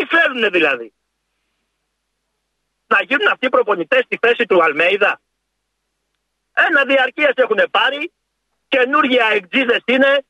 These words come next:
Εγώ την ομάδα σου λέω την βλέπω τόσα χρόνια. Δεν πα-, ποτέ δεν κατηγόρησα κανέναν,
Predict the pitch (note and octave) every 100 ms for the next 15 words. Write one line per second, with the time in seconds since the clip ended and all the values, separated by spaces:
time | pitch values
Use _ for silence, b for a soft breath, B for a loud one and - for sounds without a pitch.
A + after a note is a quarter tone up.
0 | _ - - A#4 D4+ F#4 C#4+ D4 C4+ C#4+
1 | D4+ F4 D4+ D4+ C#4 C#4 C4+ D4+ A#3+ C#3+
2 | _ - - - C4 C#4 - D#4 C#4+ B3
3 | A3+ A#3+ C#4 C4 B3+ D4 D4+ A3